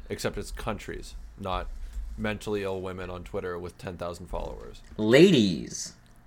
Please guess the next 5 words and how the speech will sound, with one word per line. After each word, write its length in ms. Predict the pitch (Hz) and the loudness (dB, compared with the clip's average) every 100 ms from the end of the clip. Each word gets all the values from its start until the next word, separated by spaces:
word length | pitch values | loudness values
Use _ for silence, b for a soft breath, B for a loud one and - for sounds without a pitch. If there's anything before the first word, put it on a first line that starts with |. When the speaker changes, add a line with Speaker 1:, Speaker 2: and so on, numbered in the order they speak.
| _ _ - | _ _ 2
Speaker 2:
get 200 | 135 - | 2 4
your, 560 | 117 143 170 170 120 - | 2 4 4 4 0 -2
yeah. 320 | 95 87 - - - - - - - - | 0 2 2 0 -4 -6 -6 -6 -8 -6
Speaker 1:
Yeah. 240 | 98 76 | -6 -4
Speaker 2:
Yeah. 200 | 85 87 | -4 -6